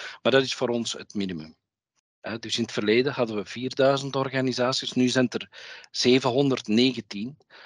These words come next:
eh, met op dit moment in totaal een, eh, tien duizend, ehm, vijfhonderd, ehm, leermiddelen. Dus dat is eigenlijk, eh,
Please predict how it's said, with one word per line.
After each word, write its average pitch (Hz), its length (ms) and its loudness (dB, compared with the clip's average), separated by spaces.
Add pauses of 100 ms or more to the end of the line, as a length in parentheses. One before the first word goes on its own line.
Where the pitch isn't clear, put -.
(120)
eh, 120 260 0
met 117 340 2
op 110 140 -10
dit - 200 -10
moment 127 600 0
in 113 280 -4
totaal 107 640 0
een, 101 260 -2
eh, 98 180 -4 (180)
tien 127 260 -2
duizend, 117 800 2
ehm, 101 840 -2
vijfhonderd, 104 1160 -2
ehm, 92 500 -8 (400)
leermiddelen. 95 800 0
Dus 107 120 -14
dat 101 100 -10
is - 60 -6
eigenlijk, 117 440 2
eh, 92 120 -4